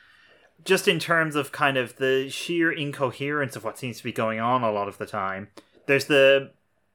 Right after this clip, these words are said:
the weird nostalgia, actually. This only really crystallized for me, uh, with some of what Jacob was saying earlier, but the,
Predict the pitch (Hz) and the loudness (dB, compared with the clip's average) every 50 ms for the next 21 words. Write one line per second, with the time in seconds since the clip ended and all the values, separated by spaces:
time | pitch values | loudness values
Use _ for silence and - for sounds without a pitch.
0 | _ _ _ - - - 135 127 120 151 147 143 139 143 135 135 139 151 156 160 | _ _ _ -20 -14 -12 -12 -2 4 6 8 8 8 6 4 2 0 0 0 2
1 | 160 160 160 156 151 147 143 - 147 135 127 123 - - 123 120 139 151 208 127 | 0 0 0 0 0 -2 -4 -6 -4 -4 -2 -4 0 2 4 4 6 4 4 2
2 | 131 110 107 110 - - - 120 107 151 147 185 165 151 139 120 117 127 139 147 | 2 2 2 2 0 -4 -8 -2 -2 0 0 2 0 0 -2 -2 -2 0 0 0
3 | 139 113 - 135 123 - - 127 110 110 107 107 - - 113 110 107 104 101 - | -2 -2 -4 -4 -6 -4 -2 0 0 0 0 -2 -6 -8 -8 -6 -6 -6 -8 -12
4 | _ _ _ _ _ _ _ _ - 110 104 104 107 107 107 - 135 120 107 107 | _ _ _ _ _ _ _ _ -4 0 0 2 0 0 -2 -6 -8 -6 -4 -4
5 | 107 104 - 113 110 - - 110 110 104 - 117 107 107 110 135 170 175 156 123 | -4 -4 -2 -4 -4 -4 -4 -8 -8 -4 -2 -2 0 4 4 4 4 6 4 4
6 | 110 104 92 120 113 - - 131 127 123 120 120 117 117 | 4 2 2 0 -4 0 4 4 6 6 6 4 2 0